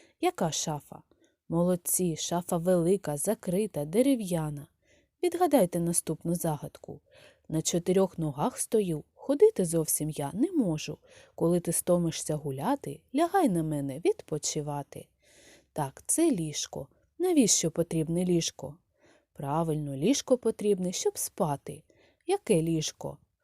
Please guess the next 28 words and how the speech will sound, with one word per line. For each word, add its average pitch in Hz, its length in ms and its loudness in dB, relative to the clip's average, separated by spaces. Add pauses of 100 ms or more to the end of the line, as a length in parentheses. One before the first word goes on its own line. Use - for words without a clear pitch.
(240)
Молодці, 156 680 -2
ліжко 170 400 0
велике, 160 640 0
м'яке, 175 720 -2
прямокутне. 156 1040 -4 (520)
Відгадайте 151 640 -2
ще 302 300 2
одну 247 280 2
загадку. 185 760 -4 (580)
Я 160 160 0
у 151 120 0
кожній 202 540 2
є 190 160 2
квартирі, 170 800 -2 (180)
в 165 60 -4
мене 294 300 4
ніжок 170 520 0
є 175 100 -2
чотири, 240 680 -2 (300)
спинка 226 600 2
є 220 180 6
зручна 185 580 0
у 214 80 -2
мене, 151 480 -2 (320)
я 339 140 2
знайомий 269 640 4
всім, 165 400 0
напевне. 160 680 -2